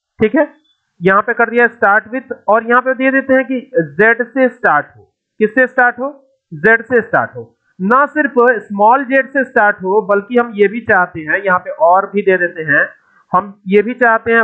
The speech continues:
word डब्ल्यू ओ आर डी और फिर यहाँ पे लिख देते हैं dot start with, start with कर दिया।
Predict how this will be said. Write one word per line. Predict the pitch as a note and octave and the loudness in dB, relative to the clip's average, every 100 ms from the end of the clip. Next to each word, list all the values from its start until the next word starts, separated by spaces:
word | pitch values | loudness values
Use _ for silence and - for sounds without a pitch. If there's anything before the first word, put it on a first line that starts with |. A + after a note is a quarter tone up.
| F3 | 0
word | G3 G3+ E3+ G3 G#3 _ - | 0 2 2 0 -4 _ -4
डब्ल्यू | E3 F#3 G3 | -4 -2 0
ओ | F#3+ | 2
आर | F3+ | 2
डी | D#3+ D3+ F#3 G#3+ _ _ - | -2 -8 -10 -14 _ _ -4
और | G3+ | -4
फिर | F3 A#3 | -2 -2
यहाँ | A3+ A3 | 0 0
पे | G#3+ | -2
लिख | G#3 | -4
देते | G#3 G#3 | -2 0
हैं | G3 E3 | 0 2
dot | E3 F3 G3+ G3 - | 2 4 2 -2 -18
start | - - G3+ F#3 D3+ F#3 F#3+ _ D#3+ D3+ | -18 -2 0 2 2 0 -4 _ _ -2
with, | G3+ G3+ F3+ G#3 - _ _ _ _ _ - | -2 -2 -8 -8 -10 _ _ _ _ _ -20
start | - F#3+ F#3+ G3 G3 | -2 0 0 -2 -6
with | A3 - | -6 -2
कर | G#3+ | -2
दिया। | G#3+ A3 | 0 -2